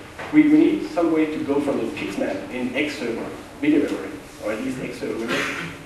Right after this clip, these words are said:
to an texture, to a texture that, that we can use for rendering, uh, when we use Open G L to render the desktop.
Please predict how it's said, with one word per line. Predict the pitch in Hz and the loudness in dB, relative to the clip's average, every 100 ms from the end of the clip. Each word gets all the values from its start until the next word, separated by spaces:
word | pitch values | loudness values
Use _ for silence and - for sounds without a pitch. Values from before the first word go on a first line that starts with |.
| - | -6
to | 135 | -2
an | 131 123 117 113 113 - - - | 0 0 -2 -2 -4 -8 -12 -4
texture, | 170 - 156 - - | -4 -2 -6 -8 -8
to | 127 | -6
a | |
texture | 147 160 - - | -2 -2 -4 -4
that, | 110 - - | -4 -6 -6
that | 113 - - - - - - - | -4 -4 -10 -16 -18 -18 -16 -8
we | 123 | -6
can | 120 | -4
use | 240 - - | 0 0 0
for | 170 | -4
rendering, | - 240 262 - | -4 -2 -2 -4
uh, | - - - - 104 | -8 -8 -8 -8 -8
when | - - | -4 -4
we | 110 110 110 - - | -6 -10 -14 -16 -10
use | 123 120 | -6 -4
Open | 120 120 | -4 -4
G | 120 120 | -4 -4
L | 123 | -4
to | |
render | - 110 - | -4 -4 -4
the | - | -6
desktop. | - - - | -8 -10 -12